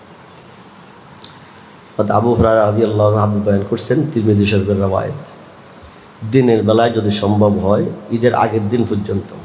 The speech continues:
দিনের বেলায় নফল রোজা রাখা, এক তারিখ থেকে নয় তারিখ পর্যন্ত। কি ফজিলত হবে? এক একটা রোজার সওয়াব,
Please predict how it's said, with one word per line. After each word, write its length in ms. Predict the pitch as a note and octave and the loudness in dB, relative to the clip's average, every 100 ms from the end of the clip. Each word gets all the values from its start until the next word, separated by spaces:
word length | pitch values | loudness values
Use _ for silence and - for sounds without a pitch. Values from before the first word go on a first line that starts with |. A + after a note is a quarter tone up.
| - - - - - - G#2 | -18 -20 -20 -20 -20 -12 0
দিনের 240 | A#2+ A2 G2+ | 2 4 2
বেলায় 420 | G2+ G2+ A2+ G3 - - - - - - - | 2 2 2 0 -8 -14 -20 -20 -20 -6 0
নফল 300 | B2 B2 A2+ | 2 2 0
রোজা 300 | G2+ G2+ G2 | 0 -2 -4
রাখা, 260 | F2 F#2+ - - - - - - - - - - - | -6 -10 -14 -18 -20 -20 -20 -20 -20 -20 -20 -20 -8
এক 140 | A2+ G#2 | -6 -4
তারিখ 220 | A2+ A2 G#2 - | -2 -2 -2 -2
থেকে 220 | B2+ G3 | 0 2
নয় 200 | A2 G#2 | 2 0
তারিখ 200 | G2+ G2+ | -4 -4
পর্যন্ত। 380 | - - - - - - - - - - - - - - - - - - - | -8 -12 -12 -12 -16 -20 -20 -20 -20 -20 -20 -20 -20 -20 -20 -20 -20 -20 -8
কি 120 | C3 | -4
ফজিলত 440 | B2 B2+ C3+ C3+ C3 | 0 2 4 2 2
হবে? 280 | B2+ C#3 C#3+ - - - - - - - - - - - | 0 0 0 -6 -16 -20 -20 -20 -20 -20 -20 -20 -18 -2
এক 240 | B2 A#2+ | 0 2
একটা 260 | B2 B2+ B2 | 0 0 0
রোজার 320 | A#2 A2+ G#2+ | 2 2 0
সওয়াব, 500 | G#2 G#2+ A#2+ C#3+ | 0 2 4 2